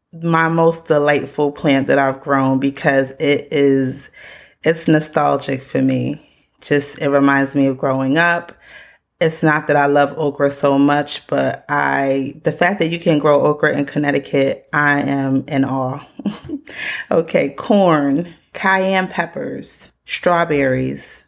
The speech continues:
radishes, zucchini, patty pan squash, cucumbers,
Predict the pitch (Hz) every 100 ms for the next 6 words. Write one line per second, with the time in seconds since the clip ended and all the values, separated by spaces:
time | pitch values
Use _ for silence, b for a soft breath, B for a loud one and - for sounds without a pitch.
0 | _ 151 156 147 139 - 131 117 131 143
1 | - - _ _ _ - 151 143 - 165
2 | 165 170 208 262 - - 170 156 156 156
3 | 165 151 156 160 - 156 156 180 233 -
4 | - - - - 247 247 - 143 139 127
5 | 127 139 - -